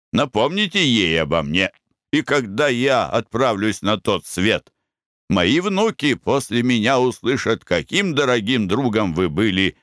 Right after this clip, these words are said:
для преданного вам Томаса Ньюкома». Кейзи, вероятно, догадалась, что между Клейвом и моей женой что-нибудь кроется, потому что Лаура, прочитав письмо,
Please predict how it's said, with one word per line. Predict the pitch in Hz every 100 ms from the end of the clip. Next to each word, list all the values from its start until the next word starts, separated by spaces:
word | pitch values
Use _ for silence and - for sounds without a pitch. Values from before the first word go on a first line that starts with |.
| _ _
для | - 98
преданного | - 107 120 95 92 85 76 67
вам | 95 143 92 _ _ _ _ -
Томаса | 92 101 101 90 - 90
Ньюкома». | 73 76 82 110 90 87 82 87 - _ _ _ _ _ _ _ _ _ _ _ _ _
Кейзи, | 113 104 101 95 160 185 _ _ _ _ _ _
вероятно, | 117 147 151 143 147 - 165
догадалась, | 147 165 190 165 151 190 202 - - _ _
что | - 135
между | 127 123 104 104 120
Клейвом | - 113 117 107 110 104 -
и | 107
моей | 101 98 95 80
женой | 69 85 101 104 85
что-нибудь | 73 - 104 90 85 82 82
кроется, | - 78 76 80 80 - 123 - _ - -
потому | - 143 156 156
что | - 151 156
Лаура, | 147 127 131 127 127
прочитав | - 123 113 117 - 113 -
письмо, | 104 98 101 104 113